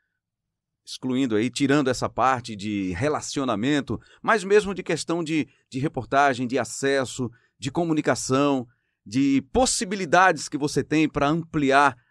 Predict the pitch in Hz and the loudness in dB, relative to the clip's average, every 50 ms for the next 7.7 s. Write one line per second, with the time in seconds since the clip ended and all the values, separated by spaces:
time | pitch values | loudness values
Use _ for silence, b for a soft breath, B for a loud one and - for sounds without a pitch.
0 | _ _ - - 123 147 147 127 107 127 127 - 117 101 - 110 117 135 131 110 | _ _ -8 -4 -2 -2 -2 0 0 -2 -2 -2 -4 -4 -2 0 0 2 0 0
1 | 117 113 123 135 143 135 - - 160 165 165 - 143 123 110 135 143 135 123 117 | -2 -4 -2 -2 -2 -2 -2 -2 -2 -2 -2 -2 0 2 4 4 4 4 2 -2
2 | 113 123 120 - 98 - - 113 131 139 139 131 113 127 120 117 b b b b | -4 -6 -6 -8 -8 -4 0 2 2 2 2 2 0 -2 -4 -6 b b b b
3 | b b 127 143 214 202 175 165 175 - 160 143 156 151 - 143 - - b b | b b -6 -4 -4 -4 -4 -4 -2 0 0 0 0 -2 -6 -8 -8 -10 b b
4 | b b b _ - - 214 214 180 196 190 - 165 131 - 156 147 156 143 143 | b b b _ 2 4 4 4 4 2 0 0 0 0 2 2 2 4 2 2
5 | 139 127 147 156 139 143 143 127 - 147 147 120 113 123 139 139 139 - - 160 | 0 0 0 0 0 -2 -4 -4 -2 -2 -2 0 0 0 0 0 -2 -2 -4 -4
6 | 156 - 165 151 143 143 131 - _ _ _ - 101 - - 156 139 127 143 143 | -4 -2 2 2 4 2 2 0 _ _ _ -12 -10 -4 0 0 2 2 2 0
7 | - - 143 131 120 123 120 - 143 156 180 185 160 | 0 -2 -2 -2 -4 -6 -4 2 4 6 6 6 4